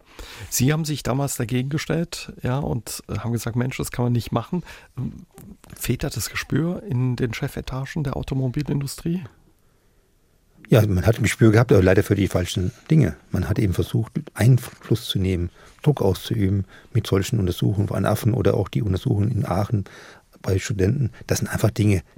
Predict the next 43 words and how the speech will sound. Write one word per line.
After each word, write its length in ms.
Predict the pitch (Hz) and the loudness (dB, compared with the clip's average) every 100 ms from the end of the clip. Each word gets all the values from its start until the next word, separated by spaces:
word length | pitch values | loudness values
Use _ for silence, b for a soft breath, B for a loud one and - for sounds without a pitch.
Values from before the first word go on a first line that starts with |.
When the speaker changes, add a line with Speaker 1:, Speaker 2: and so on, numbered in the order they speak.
| - | -6
Speaker 2:
die 100 | 104 | -2
gehen 400 | - 113 113 104 | 2 4 4 2
nicht, 300 | 87 - - | 0 -4 -8
die 80 | |
kann 180 | - - | 0 4
man 120 | 117 | 4
Speaker 1:
Mhm. 40 | 110 | 4
Speaker 2:
nicht 140 | 107 | 0
machen. 260 | 95 104 117 | -2 -2 -2
Und 80 | 95 | -2
es 120 | - | 2
ist 100 | 110 | 4
ja 60 | |
nicht 160 | 107 104 | 4 2
das 60 | - | 2
Einzige. 380 | 127 104 92 B B - | 4 4 0 B B -4
Man 140 | - | -2
hat 40 | - | 2
Untersuchungen 440 | 107 - 117 117 | 2 2 4 4
gemacht, 280 | 98 101 - | 4 0 2
Zonenuntersuchungen, 760 | 123 113 101 110 - 104 110 | 4 6 4 2 2 2 2
ob 100 | - | 2
die 80 | - | 4
Umweltzone 480 | 160 160 131 - - | 8 8 6 4 0
funktioniert, 540 | - 101 - 101 92 - B B | 0 -4 -2 0 0 -2 B B
hat 140 | - 98 | -4 0
man 100 | 98 | 2
genauso 360 | 107 139 123 | 4 4 4
manipuliert. 580 | 101 95 92 - - - | 4 2 0 -4 -4 -6
Das 120 | - | -6
sind 100 | 92 | -6
viele 220 | - 107 | -4 -6
Dinge, 280 | - 107 98 b b - | -2 0 0 b b -4
die 80 | |
von 220 | 98 90 85 | -2 -2 -2
dieser 240 | 90 85 | -4 -4
Lobbygruppe 580 | 90 - 101 - 92 92 B B - | -4 -6 -6 -6 -4 -4 B B 2
unter 180 | 131 | 4
dem 240 | 92 92 90 b b b b b - | 4 0 -4 b b b b b -2
Deckmantel 500 | 127 - 95 95 90 | 0 2 2 2 0
Wissenschaft 460 | 131 143 - 98 - | 2 2 -2 -4 -6
gemacht 360 | - 85 - | -6 -6 -8
wurde. 220 | - - | -8 -8